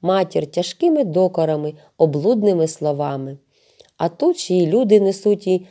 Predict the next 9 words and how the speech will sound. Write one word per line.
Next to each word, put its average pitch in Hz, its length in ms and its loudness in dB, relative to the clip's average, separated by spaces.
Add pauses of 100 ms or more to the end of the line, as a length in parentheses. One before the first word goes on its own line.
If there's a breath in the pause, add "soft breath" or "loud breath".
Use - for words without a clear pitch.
(160 loud breath)
новину 190 500 2
за 226 160 4
новиною 202 580 2
про 165 180 -4
сина. 143 540 -4 (480 loud breath)
Плаче 294 460 4
мати 214 420 2
дрібними 220 600 2
сльозами, 160 760 -2